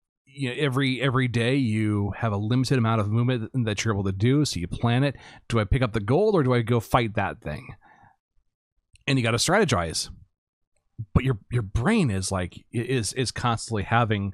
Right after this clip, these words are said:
the, the hamster wheel going. And that, I think, is a perfect example of, of dad gaming.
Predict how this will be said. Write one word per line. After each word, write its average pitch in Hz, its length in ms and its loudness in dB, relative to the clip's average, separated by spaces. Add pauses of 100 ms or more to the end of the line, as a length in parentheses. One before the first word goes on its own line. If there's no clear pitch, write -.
(400)
the, 92 460 -4 (120)
the 98 80 -4
hamster 143 540 -2
wheel 101 280 0
going. 90 580 0 (720)
And 113 500 -4 (100)
that, 123 720 -2
I - 100 0
think, 117 200 0
is 107 140 0
a 107 80 0
perfect 127 440 -2
example 117 540 0
of, 92 300 0
of 101 240 0
dad 117 280 2
gaming. 80 420 -4